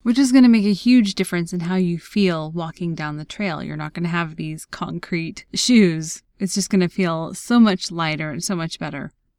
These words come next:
As far as maintenance goes, you can just hand wash these or stream wash them.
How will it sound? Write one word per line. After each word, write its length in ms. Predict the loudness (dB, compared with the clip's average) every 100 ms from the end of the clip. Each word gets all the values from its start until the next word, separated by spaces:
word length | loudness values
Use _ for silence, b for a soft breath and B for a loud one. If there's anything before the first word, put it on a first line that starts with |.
| _
As 60 | 0
far 160 | 2 4
as 140 | 4
maintenance 480 | 4 4 4 4 2
goes, 480 | 0 2 2 0 -2
you 100 | -4
can 100 | 2
just 200 | 2 2
hand 420 | -2 2 4 4 4
wash 360 | 2 0 -4
these 440 | -2 2 4 2 0
or 240 | -2 0
stream 680 | -2 -6 -4 0 2 2 0
wash 400 | -4 -8 -10 -12
them. 360 | -12 -10 -10